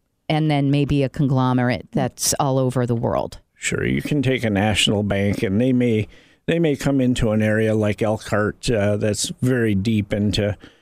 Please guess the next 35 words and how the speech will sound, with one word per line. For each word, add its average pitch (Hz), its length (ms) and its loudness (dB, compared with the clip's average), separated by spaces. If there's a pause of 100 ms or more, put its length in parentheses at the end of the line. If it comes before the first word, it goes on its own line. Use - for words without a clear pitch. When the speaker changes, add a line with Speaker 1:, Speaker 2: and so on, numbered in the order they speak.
(160)
Speaker 2:
manufacturing, 107 920 0
a 104 100 2
lot 107 200 0
of 101 120 -2
goods 110 320 0
made 101 340 2
here, 107 260 0
a 98 40 2
lot 113 240 2
of 131 60 0
money 127 480 0 (540)
and 113 160 0
deposits 113 640 -2
are, 107 300 0 (240)
are 104 400 0 (360)
centered 110 540 0
in, 104 300 0 (540)
uh, 110 280 0 (180)
for 120 200 -4
instance, 110 400 0
in 104 80 0
Elkhart, 98 640 -2
uh, 107 400 0
around 110 380 0
the 107 100 2
R 104 180 0
V 117 260 0
industry. 95 600 -2 (320)
And 107 480 0 (640)
they 143 180 0
may 135 180 2
take 131 300 0
those 127 260 0
deposits 117 640 0
and 113 320 0